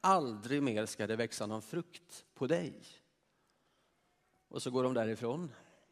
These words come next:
Och så kommer de tillbaka någon dag senare, och då får Petrus syn på det här fikonträdet, att det har vissnat ner och nu är förtorkat.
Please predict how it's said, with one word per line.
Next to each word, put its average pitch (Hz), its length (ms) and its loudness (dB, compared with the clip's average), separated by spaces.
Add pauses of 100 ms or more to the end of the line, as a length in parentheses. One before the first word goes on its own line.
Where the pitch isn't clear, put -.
(1040)
Och 120 100 -6
så 135 80 0
kommer 160 220 8
de 185 80 8
tillbaka 175 440 8
någon 160 120 4
dag 123 220 4
senare, 156 760 0
och 101 100 -10
då 156 140 2
får 147 180 -2
Petrus 139 680 -6
syn 107 420 -6
på 113 260 -4
det 117 80 0
här 113 180 -2
fikonträdet, 107 920 -6
att 123 120 -8
det 107 80 -4
har 101 120 -4
vissnat 120 560 -4
ner 190 520 -6
och 113 160 -4
nu 110 160 -2
är 104 40 -2
förtorkat. - 960 -8